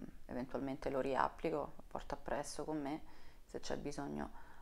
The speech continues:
lo si riapplica, è un colore bellissimo, un po' sulla scia di Amorous di mac, però con una forte componente più rosa.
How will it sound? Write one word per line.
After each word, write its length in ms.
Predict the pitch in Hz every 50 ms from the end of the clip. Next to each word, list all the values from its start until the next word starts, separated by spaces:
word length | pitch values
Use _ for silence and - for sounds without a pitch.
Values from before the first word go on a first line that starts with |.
| - - - -
lo 180 | - 165 165 160
si 220 | 160 - - 180
riapplica, 580 | 175 185 180 160 139 139 139 - - 156 - 147
è 40 | 143
un 80 | 139 135
colore 240 | - 147 143 143 139
bellissimo, 680 | 135 143 143 143 135 135 139 139 - - 196 202 220
un 240 | 240 240 240 - -
po' 260 | - 247 240 233 226
sulla 680 | 226 226 - - 214 202 196 190 190 190 185 185 190 185
scia 300 | 185 - - - 196 190
di 160 | 180 185 185
Amorous 580 | 185 180 180 180 180 175 170 170 170 165 - -
di 120 | - 180
mac, 580 | 180 185 185 196 202 202 202 - - 214 196 190
però 360 | 190 190 190 185 180 180 175 - - - - - - -
con 200 | - - 190 185
una 140 | 180 180 180
forte 320 | 180 - 196 196 - 208
componente 960 | 196 196 190 180 - - 180 180 175 175 - - - 180 175 170 170 165 170 -
più 200 | - - 190 175
rosa. 440 | 165 165 165 156 160 160 165 170